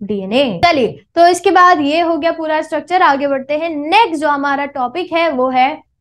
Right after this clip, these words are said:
रेप्लिकेशन, यूकैरियोट्स and प्रो-, प्रोकैरियोट्स के बीच का रेप्लिकेशन। रेप्लिकेशन आप सब जानते हैं कि जब डीएनए से वापस डीएनए ही बनता है, that process is known as replication। याद रखिएगा,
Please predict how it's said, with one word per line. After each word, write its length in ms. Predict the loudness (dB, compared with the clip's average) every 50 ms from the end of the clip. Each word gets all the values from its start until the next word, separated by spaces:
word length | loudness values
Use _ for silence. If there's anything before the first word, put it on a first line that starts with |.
| _ _ _
रेप्लिकेशन, 640 | -4 -4 -4 -4 -4 -6 -6 -6 -6 -8 -10 -14 -20 _ _ _ _ _ _ _ _ _ _ _ -10
यूकैरियोट्स 800 | -6 -2 0 0 0 2 2 2 2 0 -2 -2 -2 -4 -4 -6
and 280 | -6 -6 -4 -4 -4 -4
प्रो-, 300 | -4 -4 -4 -4 -4 -6 -10 _
प्रोकैरियोट्स 680 | 2 2 4 4 4 2 0 0 0 -2 -4 -6 -6 -8
के 140 | -8 -8 -6
बीच 280 | -4 -4 -4 -6 -6 -6
का 140 | -4 -4 -2
रेप्लिकेशन। 640 | -2 -2 -4 -4 -6 -6 -6 -6 -8 -6 -6 -6
रेप्लिकेशन 480 | -6 -6 -6 -6 -4 -4 -4 -4 -4 -6
आप 140 | -6 -6 -6
सब 180 | -6 -6 -6
जानते 340 | -4 -4 -4 -4 -4 -6 -6
हैं 220 | -6 -6 -6 -6 -8 -10 _ _ _ _ _ _ -10
कि 180 | -8 -6 -4 -4
जब 260 | -2 -4 -4 -4 -4
डीएनए 360 | -2 0 2 2 2 0 -2
से 200 | -4 -4 -6 -4
वापस 320 | -4 -4 -4 -4 -6 -10 -10 -8
डीएनए 340 | -8 -6 -6 -4 -4 -4
ही 120 | -4 -4 -4
बनता 300 | -4 -6 -6 -6 -6 -4
है, 160 | -2 -2 -2
that 320 | -2 -2 -2 -2 -2 -4 -6
process 320 | -6 -6 -6 -6 -6 -6
is 160 | -6 -8 -8 -8
known 320 | -6 -6 -4 -4 -4 -6
as 100 | -6 -4
replication। 680 | -4 -4 -4 -4 -6 -6 -4 -4 -2 0 0 -2 -2 -4 -10 _ _ _ _ 0
याद 240 | 2 4 4 4 2
रखिएगा, 300 | 0 0 0 -2 -2 -2